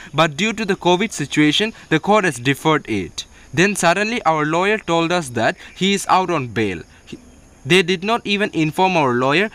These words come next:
the Guardian said. Assam, covid patient who was administered two D G medicine dies at J M C H. A coronavirus infected patient undergoing treatment at Jorhat Medical College Hospital who was administered the new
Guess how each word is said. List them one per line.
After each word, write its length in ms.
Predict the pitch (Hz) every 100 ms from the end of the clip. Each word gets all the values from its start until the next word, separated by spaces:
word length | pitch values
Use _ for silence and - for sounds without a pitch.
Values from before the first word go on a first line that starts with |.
| -
the 200 | 135 147
Guardian 460 | 135 135 135 131
said. 420 | 120 - 95 82 - - _
Assam, 480 | - 156 170 202 233 - -
covid 380 | 175 202 240 -
patient 380 | 185 185 202
who 80 | 165
was 180 | 175 160 160
administered 640 | 151 190 202 - 214 208
two 200 | - 233
D 220 | 185 170 165
G 180 | 165
medicine 500 | 175 165 165 185 175
dies 320 | 143 156 165 160
at 160 | 131
J 220 | 120 156
M 120 | 175 175
C 320 | - - 107
H. 360 | 85 78 - - - -
A 120 | 151 160
coronavirus 640 | 175 190 220 220 233 240
infected 540 | 165 160 185 175 190
patient 340 | - 175 180 185
undergoing 520 | 151 160 175 170 190
treatment 380 | - 180 165 180
at 120 | 143
Jorhat 460 | 127 165 180 226 185
Medical 400 | 160 170 180 185
College 420 | - 170 180 170
Hospital 540 | 151 139 - 139 196 220
who 100 | 196
was 180 | 202 -
administered 680 | 160 170 202 196 214 208
the 80 | 160
new 300 | 147 185 233